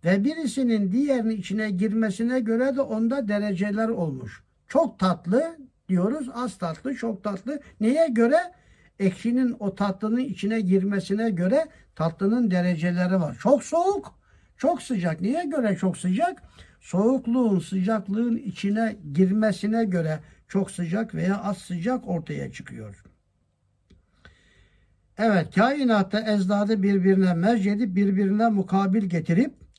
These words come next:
karşı karşıya ve birbirine mütecaviz, o onun içine, o onun içine girip tecavüz ediyor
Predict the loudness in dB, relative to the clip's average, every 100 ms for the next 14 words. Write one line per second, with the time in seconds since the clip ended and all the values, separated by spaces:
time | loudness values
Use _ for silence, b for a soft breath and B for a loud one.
0 | -12 -12 -8 -6 -6 -6 -4 -2 -2 b
1 | b b b b 0 2 4 4 4 4
2 | 4 4 4 4 2 2 2 2 0 -2
3 | 0 2 2 0 -4 -2 -2 0 0 0
4 | -2 -4 -4 -4 -2 -2 -2 -2 0 2
5 | 2 2 2 2 2